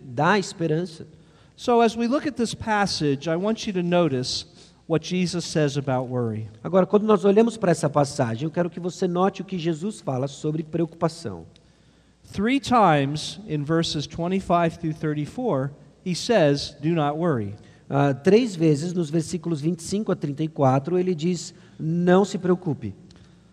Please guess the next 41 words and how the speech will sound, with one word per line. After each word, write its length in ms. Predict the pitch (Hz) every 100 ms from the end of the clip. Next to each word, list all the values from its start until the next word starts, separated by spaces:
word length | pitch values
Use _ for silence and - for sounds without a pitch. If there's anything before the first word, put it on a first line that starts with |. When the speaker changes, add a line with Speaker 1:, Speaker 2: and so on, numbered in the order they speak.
| _ _ -
Speaker 2:
So 260 | - 170
verse 240 | 151 170 170
twenty-five 580 | 180 180 180 233 214
says, 520 | 170 160 143 131 123 - -
"Do 100 | 147
not 260 | 156 156 165
worry." 360 | 185 131 107 110 - - -
Speaker 1:
Então 160 | - 123
no 60 |
versículo 480 | 127 135 151 143 143
vinte 160 | 143 151
e 20 |
cinco 300 | - 214 170
diz, 460 | 131 135 131 - -
"Não 300 | 123 139 147
andeis 240 | 143 151
ansiosos." 800 | 143 - 196 175 135 - - - -
Speaker 2:
And 80 | 160
then 180 | 165
verse 260 | 160 165 -
thirty-one 520 | 170 165 175 240 233
says, 340 | - 160 135 123
"Do 100 | 139
not 240 | 131 120
worry." 360 | 123 113 107 110 -
Speaker 1:
E 100 | 147
no 80 | 147
versículo 420 | 135 139 139 143
trinta 300 | 139 139 139
e 60 | 151
um 200 | 185 233
diz, 480 | 139 135 151 - 131
"Não 300 | 123 127 131
vos 160 | 127 123
inquieteis." 760 | 143 165 160 196 185 117 -
Speaker 2:
And 120 | 151 151
the 100 | 147
same 380 | - 160 160
with 160 | 151 139
verse 320 | 147 147 -
thirty-four. 640 | 151 147 135 - 131 117